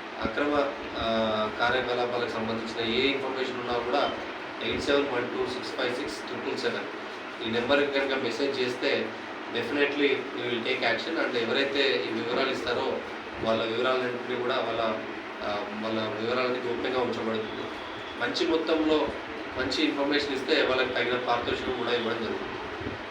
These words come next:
So, ఈ నెంబర్ దాదాపు వన్ మంత్ నుండి మనం సర్క్యులేట్ చేయడం జరుగుతుంది. వన్ మంత్లో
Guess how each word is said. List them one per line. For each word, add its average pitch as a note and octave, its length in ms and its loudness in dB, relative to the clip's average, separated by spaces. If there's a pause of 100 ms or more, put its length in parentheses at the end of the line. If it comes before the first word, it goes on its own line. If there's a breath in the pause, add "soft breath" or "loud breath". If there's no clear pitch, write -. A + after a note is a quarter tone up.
(140)
So, C#3+ 60 4
ఈ D3 140 8
నెంబర్ C#3 300 4
దాదాపు D3+ 420 6
వన్ C#3+ 220 4
మంత్ D3 160 2
నుండి D#3 260 0
మనం D3 360 2
సర్క్యులేట్ C3+ 380 0
చేయడం B2+ 240 2
జరుగుతుంది. A2+ 500 -2
వన్ B2 140 -2
మంత్లో C#3 440 2